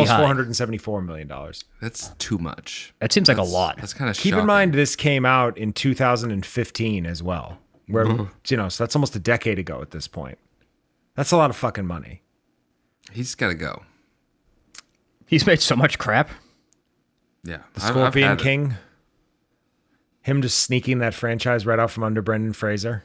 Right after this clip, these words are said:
Speaker 3: I don't know when his apex mountain was, but I think his, like, whatever the opposite of apex mountain is, is right now.
Speaker 1: The denouement?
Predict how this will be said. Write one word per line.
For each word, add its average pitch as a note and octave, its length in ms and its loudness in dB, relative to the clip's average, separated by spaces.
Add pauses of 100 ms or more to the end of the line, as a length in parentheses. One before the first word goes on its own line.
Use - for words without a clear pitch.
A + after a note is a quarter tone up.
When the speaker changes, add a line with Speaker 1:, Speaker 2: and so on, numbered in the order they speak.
(120)
Speaker 3:
I A#2 80 -4
don't G#3 140 2
know G#3+ 120 4
when C#3+ 240 4
his C#3+ 200 4
apex A2+ 480 2
mountain F2 260 0
was, E2+ 180 -4
but G2+ 140 0
I G2+ 80 2
think F3 280 -2
his, A#2+ 360 0
like, F#2+ 440 2 (260)
whatever A#2+ 320 2
the A2+ 140 2
opposite G#2 580 0
of E2+ 140 -8
apex F#2 420 -4
mountain F2+ 280 -2
is, F2 280 -4
is F2 240 -6
right G#2 260 4
now. G2 400 0
Speaker 1:
The C3+ 80 0
denouement? C#3+ 800 4